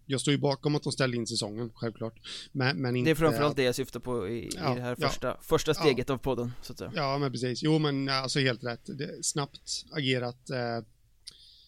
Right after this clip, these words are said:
Speaker 1: så det finns ingenting att anmärka på det.
Speaker 2: Nej, för, alltså, världssituationen som den är,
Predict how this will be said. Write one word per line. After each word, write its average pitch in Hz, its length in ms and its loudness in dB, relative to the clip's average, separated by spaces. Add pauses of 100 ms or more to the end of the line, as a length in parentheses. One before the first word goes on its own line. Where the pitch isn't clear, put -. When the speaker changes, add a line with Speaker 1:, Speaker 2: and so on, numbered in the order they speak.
(140)
Speaker 1:
så - 140 -8
det 120 40 -2
finns 113 140 -4
ingenting 120 260 0
att 123 80 0
anmärka 110 360 -4
på 117 120 -6
det. 110 80 -10 (560)
Speaker 2:
Nej, - 300 0
för, 147 340 2 (200)
alltså, 139 340 -2 (180)
världssituationen 143 1120 -2
som 147 160 -4
den 139 80 0
är, 135 220 -2